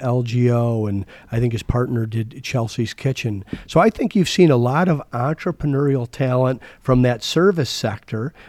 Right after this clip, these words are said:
which is where I, I came from, and I have a great respect for not only the entrepreneurs, but the people that work in that industry. It's a,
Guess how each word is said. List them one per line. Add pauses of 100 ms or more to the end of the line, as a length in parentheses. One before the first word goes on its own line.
which
is
where
I,
I
came
from,
and
I
have
a
great
respect
for
not
only
the
entrepreneurs,
but (260)
the
people
that
work
in
that
industry.
It's
a,